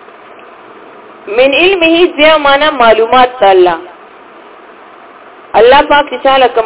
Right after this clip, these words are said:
معلومات ورکوي، بس هغه وي. او د هغې نه زیات څوک د الله نه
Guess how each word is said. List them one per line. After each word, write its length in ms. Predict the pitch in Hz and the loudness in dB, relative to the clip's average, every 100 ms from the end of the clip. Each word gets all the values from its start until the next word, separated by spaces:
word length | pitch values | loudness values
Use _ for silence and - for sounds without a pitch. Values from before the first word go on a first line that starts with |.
| 214 | 0
معلومات 420 | 208 202 220 254 220 | 0 0 0 0 0
ورکوي، 480 | 208 208 240 294 311 - - - - - 180 | 0 2 0 0 -6 -20 -20 -20 -20 -8 -4
بس 140 | 202 254 | -2 0
هغه 220 | 226 214 | 2 0
وي. 240 | 233 294 330 - - - - | 0 -6 -8 -16 -20 -14 -2
او 80 | 214 | 0
د 80 | 226 | 2
هغې 280 | 254 269 320 | 2 2 0
نه 120 | 277 254 | 0 0
زیات 260 | 262 294 320 - | 0 0 0 0
څوک 260 | 277 294 294 285 294 294 - - - - - - | 2 2 2 2 2 -2 -16 -20 -20 -20 -14 -2
د 20 | |
الله 320 | 208 220 254 | 0 2 2
نه 160 | 254 | 2